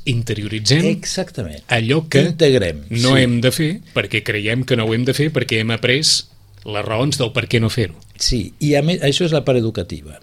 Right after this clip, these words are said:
Speaker 2: I hi ha la part psíquica, que és també per identificació. I ens identifiquem amb aquests valors parentals.
Speaker 1: D'acord.
Speaker 2: Som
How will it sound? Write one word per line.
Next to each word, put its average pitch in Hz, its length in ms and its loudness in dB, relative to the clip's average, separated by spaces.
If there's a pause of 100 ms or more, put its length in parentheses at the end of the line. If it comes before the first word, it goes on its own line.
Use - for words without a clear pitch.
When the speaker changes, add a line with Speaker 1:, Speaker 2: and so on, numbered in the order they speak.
(800)
Speaker 2:
I 135 80 -4
hi 143 100 2
ha 170 60 6
la 160 160 4
part 131 180 0
psíquica, 107 680 -2 (160)
que 127 260 2
és 139 220 -2
també 123 380 0
per 127 180 0
identificació. 110 1040 -2 (420)
I 143 120 2 (220)
ens 139 260 -2
identifiquem 131 960 0 (640)
amb 127 180 -4
aquests 123 400 -6
valors 117 600 -2 (720)
parentals. 95 800 -6
Speaker 1:
D'acord. 101 380 -6
Speaker 2:
Som 190 400 0